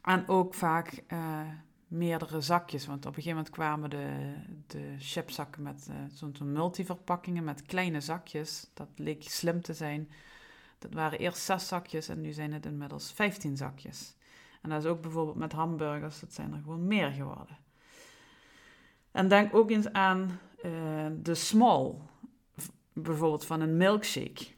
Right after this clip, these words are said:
Je bestelt een small, dus je verwacht ook een kleine portie.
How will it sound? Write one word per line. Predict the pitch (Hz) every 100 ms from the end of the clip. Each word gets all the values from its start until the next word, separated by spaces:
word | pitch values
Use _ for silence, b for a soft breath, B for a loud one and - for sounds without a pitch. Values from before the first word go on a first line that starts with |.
| _ _ _ _ _ _ _ _ _ _ _ _
Je | 151
bestelt | 147 160 - 196 196
een | 180
small, | 151 - 170 180 208
dus | 175 -
je | 151
verwacht | 151 147 156 214 -
ook | - 151
een | 143
kleine | 143 175 156 139
portie. | 156 175 - 254 294